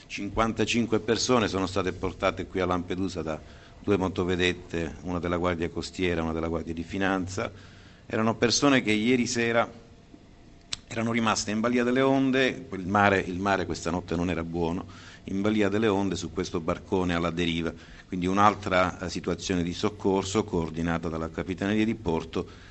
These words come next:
e che si è conclusa felicemente con, eh, tre persone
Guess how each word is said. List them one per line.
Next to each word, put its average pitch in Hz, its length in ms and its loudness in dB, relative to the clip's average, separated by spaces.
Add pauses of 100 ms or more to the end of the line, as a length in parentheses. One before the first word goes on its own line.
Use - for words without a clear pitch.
(280)
e 101 180 2
che 104 160 2
si - 160 4
è 113 100 4
conclusa 104 680 2
felicemente 87 840 0
con, 85 300 -2
eh, 78 400 -2
tre 95 200 0
persone 87 880 -2